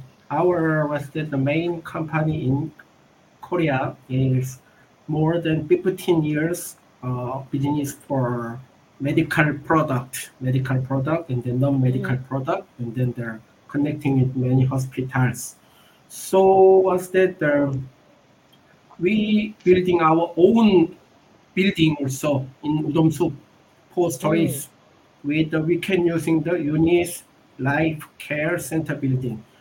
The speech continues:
Speaker 1: Maybe we'll open, uh, next year. So basically like this, the Korean doctors, uh, come to, what's that, the Thailand,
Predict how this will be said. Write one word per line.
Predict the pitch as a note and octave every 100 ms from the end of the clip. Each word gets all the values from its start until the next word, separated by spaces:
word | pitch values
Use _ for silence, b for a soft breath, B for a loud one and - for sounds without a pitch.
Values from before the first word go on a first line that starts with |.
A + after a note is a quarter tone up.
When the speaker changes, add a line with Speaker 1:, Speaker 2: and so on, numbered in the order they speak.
| b -
Speaker 1:
Maybe | D#3+ E3 D#3+
we'll | D#3+ E3 E3 E3+
open, | - E3 D#3+ D#3 D#3 - _ -
uh, | C3+ C3+ C3+ C3 B2+
next | C#3+ C#3 - C#3
year. | C3 C#3 D3 B2+ - _ _ _ _ b b b -
So | - F#3+ F#3+ F#3+ F#3 - _ _ _ _ _
basically | G3+ B3+ - - F#3+ E3
like | D3 C3 B2+
this, | A2+ - - _ _ _ _
the | C#3+ D3+
Korean | - A#3+ C4 B3+ G#3+
doctors, | F3+ F3+ - F#3 G#3+ - - _ _ _ _ _ _ _ _ _ _ _ _
uh, | D3 D3 D3+ D3+ D3+
come | - G3 - -
to, | F3+ F3+ F3 D#3+
what's | D#3 C3
that, | F3 F3 -
the | D3 C#3+
Thailand, | - C#3 C#3+ D#3 F#3+ B3